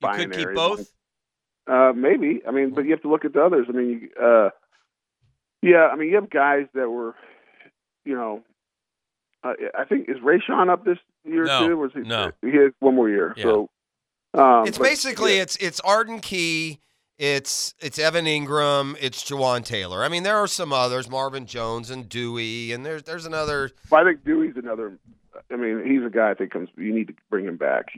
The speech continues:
Speaker 2: You need guys like that on your team.
Speaker 1: Unless
Speaker 2: That
Speaker 1: somebody
Speaker 2: can
Speaker 1: offers him a lot of
Speaker 3: That's
Speaker 1: money
Speaker 3: the
Speaker 1: to be a
Speaker 3: problem.
Speaker 1: starter,
Speaker 3: Yeah.
Speaker 1: you know? I mean,
Speaker 3: That's the problem.
Speaker 2: Yeah, I get it. No, I,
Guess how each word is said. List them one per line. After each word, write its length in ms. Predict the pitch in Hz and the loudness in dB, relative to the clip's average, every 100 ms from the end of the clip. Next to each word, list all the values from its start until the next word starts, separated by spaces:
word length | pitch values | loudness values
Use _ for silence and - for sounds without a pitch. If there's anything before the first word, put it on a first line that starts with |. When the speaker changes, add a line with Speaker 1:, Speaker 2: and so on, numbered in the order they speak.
| - | -12
Speaker 2:
You 160 | 78 113 | -4 -2
need 160 | 107 | -2
guys 260 | 98 90 85 | 0 0 0
like 180 | 85 71 | -4 -4
that 100 | 85 | -6
on 100 | 62 | -6
your 120 | 65 | -10
team. 180 | - - | -12 -10
Speaker 1:
Unless 200 | 147 156 | -8 -6
Speaker 2:
That 40 | - | -6
Speaker 1:
somebody 240 | 170 156 | -6 -2
Speaker 2:
can 80 | 151 | 0
Speaker 1:
offers 260 | 151 143 127 | 0 -2 -8
him 80 | |
a 40 | 143 | -6
lot 120 | 143 | -2
of 20 | 139 | 0
Speaker 3:
That's 80 | 143 | 0
Speaker 1:
money 100 | 143 | -2
Speaker 3:
the 40 | |
Speaker 1:
to 20 | 135 | -2
be 60 | |
a 40 | 139 | 0
Speaker 3:
problem. 180 | 101 | 0
Speaker 1:
starter, 320 | 90 170 214 113 | 0 -2 -2 -6
Speaker 3:
Yeah. 140 | 92 | -8
Speaker 1:
you 60 | 76 | -6
know? 200 | 104 123 | -6 -6
I 80 | 120 | -8
mean, 160 | 113 | -10
Speaker 3:
That's 200 | 107 107 | -8 -8
the 80 | - | -10
problem. 200 | - 156 | 2 6
Speaker 2:
Yeah, 60 | 147 | 8
I 80 | 160 | 6
get 160 | 156 135 | 2 -4
it. 140 | 117 160 | -4 2
No, 120 | 156 | 4
I, 120 | 147 | 4